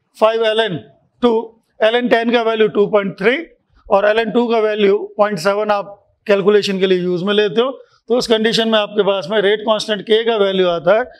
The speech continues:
two into ten to the power minus three। अब आपको जो आंसर फ्रेम करना है वो है K into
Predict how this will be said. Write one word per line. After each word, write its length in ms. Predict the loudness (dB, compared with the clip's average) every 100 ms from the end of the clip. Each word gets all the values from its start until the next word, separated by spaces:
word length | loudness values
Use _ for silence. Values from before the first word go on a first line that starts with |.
| _ _ -2
two 120 | 0 0
into 220 | 0 0
ten 160 | 0 2
to 60 | 0
the 100 | 2
power 180 | 0 0
minus 300 | 0 -2 -2
three। 180 | -2 -2 -6 _ _ _ -2
अब 160 | 2
आपको 220 | 2 0 0
जो 80 |
आंसर 480 | 0 -2 0 0 0
फ्रेम 300 | 0 2 2 0
करना 320 | -2 0 0
है 100 | 0
वो 160 | 0 0
है 180 | 0 -4 -8 -14 _ _
K 100 | -4 -4 -2
into 260 | -2 -2